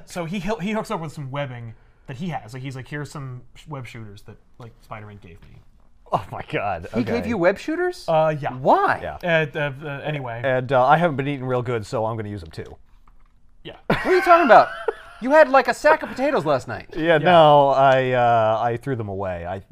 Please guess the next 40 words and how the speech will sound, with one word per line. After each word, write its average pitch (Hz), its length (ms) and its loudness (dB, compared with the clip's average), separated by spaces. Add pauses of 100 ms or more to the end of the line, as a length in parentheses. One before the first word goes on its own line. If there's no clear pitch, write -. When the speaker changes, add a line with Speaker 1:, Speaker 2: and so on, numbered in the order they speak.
Speaker 2:
pretended 98 400 -12
that 85 80 -10
I 80 80 -12
ate 80 140 -16
them, 71 120 -18
but 69 80 -18
I 65 120 -20
threw - 160 -20
them - 80 -20 (100)
away. - 140 -20
Speaker 1:
Uh, 175 60 -10 (140)
I 170 60 2
have 180 80 0
this 156 100 -8
thing 170 100 -10
about 131 140 -10
textures. 175 600 -16
Speaker 2:
<laughs> - 60 -12 (2250)
I 165 200 8
have 160 120 4
an 139 80 -2
eating 151 180 -4
disorder, 170 380 -4 (960)
and 120 240 -4
I - 40 -2
Speaker 1:
And 165 80 -2
I'm 165 80 0
Speaker 2:
can't 135 80 -4
Speaker 1:
sorry 160 180 0
you 147 60 -4
Speaker 2:
produce - 100 -6
Speaker 1:
had 139 140 -8
to - 0 -
find - 20 -
Speaker 2:
webs. - 20 -10
Speaker 1:
out 110 80 -14
about 92 200 -20
it. - 60 -20 (180)
Speaker 2:
Yeah. 82 160 -12 (1300)
Speaker 1:
Anyway. - 200 -14